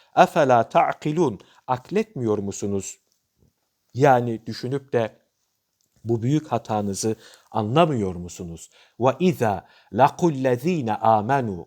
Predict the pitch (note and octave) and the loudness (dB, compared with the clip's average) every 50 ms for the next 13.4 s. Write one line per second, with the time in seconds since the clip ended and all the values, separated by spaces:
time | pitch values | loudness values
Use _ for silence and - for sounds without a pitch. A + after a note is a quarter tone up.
0 | _ _ - B2+ A#2+ A#2 G#2+ G2 F2+ A#2+ B2+ G#2+ F2 - - A2+ A2 G#2 G2 F#2+ | _ _ 0 2 2 2 2 0 -2 -4 -6 -6 -6 -6 -4 -2 0 0 0 -2
1 | G#2 B2+ C3+ B2+ A2+ G#2 A2 A#2+ G#2 - - _ _ _ _ - A#2 A#2+ - D#3+ | -2 -4 -4 -4 -4 -2 -2 -2 -2 -2 -8 _ _ _ _ -2 0 0 0 0
2 | E3 C3+ A#2+ B2+ A2+ G#2 F#2+ - - - D3+ E3+ F3 C#3 A#2 G2 E2 - _ _ | -2 2 2 2 2 2 0 -4 0 4 6 6 6 6 2 -2 -6 -8 _ _
3 | _ _ _ - B2+ D3+ D#3 C#3 C3+ B2+ B2 D#3+ F3+ C3+ B2 A2+ G2+ F2+ - - | _ _ _ 0 2 2 2 2 0 -4 -2 -2 -2 -2 -4 -6 -6 -8 -10 -8
4 | C#3 C#3+ A#2+ A2+ A2+ G#2+ G2 G2+ C#3 E3 F3 C#3 A#2+ A2+ A2+ A2 A2 C#3 C3 G2+ | -6 -4 -2 0 0 -2 0 4 6 6 6 6 2 -2 -4 -2 -2 -4 -4 -4
5 | - _ _ _ _ _ _ _ _ - A2+ C#3 D#3 D3+ C3+ A#2+ A#2+ D#3 D3 A2+ | -8 _ _ _ _ _ _ _ _ 0 4 6 8 8 6 6 2 0 -2 -2
6 | - - _ _ _ - C3 C#3 - - E3 D#3+ - - F3 D#3+ B2+ B2 D3+ E3 | -4 -8 _ _ _ -8 -6 -6 -2 -2 -4 -4 -2 -2 -4 -4 -4 -4 -4 -6
7 | - - A#3 A#3+ G#3 D#3 C3 A#2 G#2 B2 B2+ B2 A2+ A2 D3 D#3+ C3+ A2+ A2 A2+ | -4 -4 -4 -2 -2 0 0 0 0 -2 -4 -4 -2 0 0 0 2 2 0 -2
8 | - - - C3+ B2+ - C#3 - - - C3+ B2+ B2 B2 C3+ E3+ F#3+ D3+ A#2 A2+ | -2 -2 -2 -2 -2 -2 -6 -8 -6 -4 -4 -4 -4 -2 0 0 0 0 0 -4
9 | G#2+ G2 A#2 A#2+ A#2+ C#3+ E3+ - - - A#2 A2 A2+ - _ _ _ _ _ - | -4 -4 -4 -2 -2 -2 -2 -2 -4 -6 -6 -6 -6 -10 _ _ _ _ _ -6
10 | A#2 C#3+ C#3+ C#3 C#3 C#3 - - - D3 C#3+ C#3+ C#3+ C#3+ B2+ A#2 G#2 G#2 E3+ G#3 | -4 -2 2 2 2 2 2 4 6 6 8 8 6 4 0 -6 -8 -6 -4 -2
11 | A3 F#3+ - - - B2 G2 F2 - _ _ _ _ _ - A#2 E3+ E3 - A#2 | -2 -4 -6 -6 -8 -8 -8 -10 -14 _ _ _ _ _ -6 -4 -4 -2 -2 -6
12 | G2 - _ _ _ _ _ - - - F3 C#3+ A#2 A2+ G#2+ G#2 G#2+ G#2+ G2+ - | -8 -10 _ _ _ _ _ -2 -2 0 0 0 0 0 0 2 0 0 -2 -2
13 | C#3+ F3+ E3+ - C3 A2 G2 F#2+ | -4 -6 -4 -4 -4 -4 -4 -6